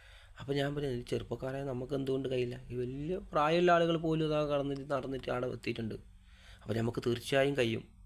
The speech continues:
അങ്ങനെ ഒരു ആത്മവിശ്വാസം ഞാൻ നൽകി, നമ്മൾ നടന്ന് മുകളിലേക്ക് എത്തി. അപ്പോൾ അതല്ല വിഷയം. അപ്പോൾ അതുപോലെ നമ്മൾ അംഗീകരിക്കണമെങ്കിൽ, നമ്മൾ, അല്ല, ഈ പടികൾ കയറി പോകണമെങ്കിൽ ഈ ഫസ്റ്റ്, ഫസ്റ്റ് പടികൾ നമ്മളിങ്ങനെ കാലെടുത്ത്, കാലെടുത്ത് വെക്കുക. എന്നിട്ട് ഒരു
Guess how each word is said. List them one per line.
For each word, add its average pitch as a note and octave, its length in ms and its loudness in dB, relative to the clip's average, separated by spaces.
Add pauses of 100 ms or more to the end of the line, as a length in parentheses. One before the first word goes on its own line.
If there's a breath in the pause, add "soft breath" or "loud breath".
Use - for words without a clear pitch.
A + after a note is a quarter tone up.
(120)
അങ്ങനെ D#3+ 180 -2
ഒരു D#3+ 60 2
ആത്മവിശ്വാസം D3+ 560 0
ഞാൻ C#3+ 120 2
നൽകി, C#3 220 0
നമ്മൾ D#3 360 0
നടന്ന് D3 320 -2
മുകളിലേക്ക് C3+ 340 -2
എത്തി. C3+ 220 -12 (800 loud breath)
അപ്പോൾ C3 120 6
അതല്ല D#3+ 180 8
വിഷയം. D3 220 6
അപ്പോൾ D3 140 4
അതുപോലെ D#3 600 6 (1300)
നമ്മൾ A#2+ 260 2
അംഗീകരിക്കണമെങ്കിൽ, B2 1080 0 (680 soft breath)
നമ്മൾ, B2+ 200 6
അല്ല, A#2+ 300 6
ഈ B2 200 2
പടികൾ C3+ 320 4
കയറി C#3 240 2
പോകണമെങ്കിൽ A#2+ 840 2
ഈ B2 120 -6
ഫസ്റ്റ്, - 340 -8
ഫസ്റ്റ് - 260 -8
പടികൾ C3 340 2
നമ്മളിങ്ങനെ B2+ 440 -2
കാലെടുത്ത്, A2+ 340 2
കാലെടുത്ത് A2 340 0
വെക്കുക. G#2+ 280 -4
എന്നിട്ട് - 640 -8
ഒരു C#3+ 80 0